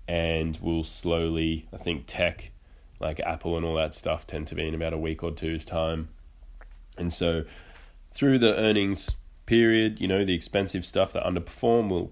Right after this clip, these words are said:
get smacked, the expensive stuff that do all right will probably actually jump.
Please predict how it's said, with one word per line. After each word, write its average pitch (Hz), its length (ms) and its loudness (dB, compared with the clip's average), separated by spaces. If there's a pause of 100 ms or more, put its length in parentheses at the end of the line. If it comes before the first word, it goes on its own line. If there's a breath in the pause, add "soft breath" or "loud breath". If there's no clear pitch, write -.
get - 200 0
smacked, - 580 -2 (440 soft breath)
the 92 60 2
expensive 92 500 -4
stuff - 320 -4
that - 260 -8 (280)
do 92 160 2
all 87 160 2
right 98 340 4
will 90 120 -4
probably 87 340 -2
actually 78 300 -6
jump. 101 380 0